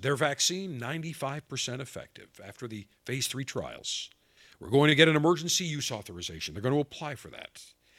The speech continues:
And then Moderna came out a couple of weeks after saying,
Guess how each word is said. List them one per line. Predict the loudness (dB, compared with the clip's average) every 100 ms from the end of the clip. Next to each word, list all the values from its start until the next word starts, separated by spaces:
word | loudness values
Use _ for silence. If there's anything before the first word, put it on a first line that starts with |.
| -20 -20 -18
And | -4 6
then | 8
Moderna | 10 10 8 8 6
came | 4 2 4
out | 0 -2 _ _ _ _ _ _ _ _ _ _ _
a |
couple | -2 2 6
of |
weeks | 8 10
after | 10 8 6
saying, | 4 6 6 4